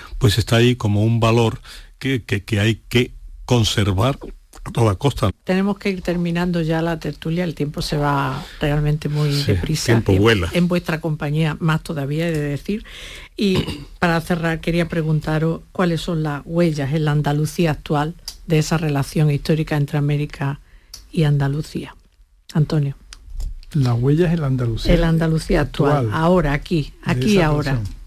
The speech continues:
Speaker 3: Hay un libro muy bonito, eh, en que colaboró una profesora mía y amiga nuestra y, y miembro de, de la academia con Carlos, eh, sobre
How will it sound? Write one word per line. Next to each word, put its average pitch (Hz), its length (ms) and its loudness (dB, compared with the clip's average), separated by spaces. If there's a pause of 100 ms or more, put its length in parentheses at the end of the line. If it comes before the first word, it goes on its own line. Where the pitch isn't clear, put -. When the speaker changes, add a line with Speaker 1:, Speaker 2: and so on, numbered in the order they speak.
(120)
Speaker 3:
Hay 139 260 0
un 139 240 4
libro 135 300 2
muy 135 240 2
bonito, 151 720 0
eh, - 20 0
en 127 380 -4
que 127 160 -6
colaboró 123 480 0
una 127 420 0 (240)
profesora 127 500 -2
mía 139 320 4
y 120 120 0
amiga 123 340 0
nuestra 147 520 0 (400)
y, 147 80 -4
y 120 540 2 (120)
miembro 135 500 6
de, 127 460 -2
de 127 160 -4
la 120 120 -2
academia 135 640 0
con 120 260 -4
Carlos, 143 540 -2 (500)
eh, 127 600 2 (380)
sobre 151 600 -2